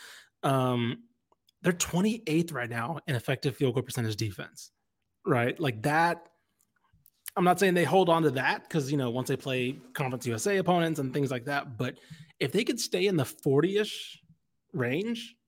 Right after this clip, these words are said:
like, which I think is absolutely doable, um, 'cause you're not exactly gonna be playing blistering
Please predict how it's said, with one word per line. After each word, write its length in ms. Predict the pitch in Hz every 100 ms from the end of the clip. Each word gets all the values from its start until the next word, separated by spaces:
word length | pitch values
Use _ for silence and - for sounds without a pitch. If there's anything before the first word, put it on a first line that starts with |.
| _ -
like, 160 | 156
which 120 | 151
I 80 | 135
think 160 | 160 160
is 80 | 139
absolutely 480 | 135 151 143 143
doable, 480 | 113 123 147 208 202 - _ _ -
um, 360 | 143 135 127 123
'cause 140 | 123
you're 60 | 135
not 80 | 135
exactly 420 | 131 135 123 127
gonna 240 | 143 135 127
be 80 | 120
playing 580 | 135 127 123 120 135 - _ _ _ _ 165
blistering 520 | 123 127 - 139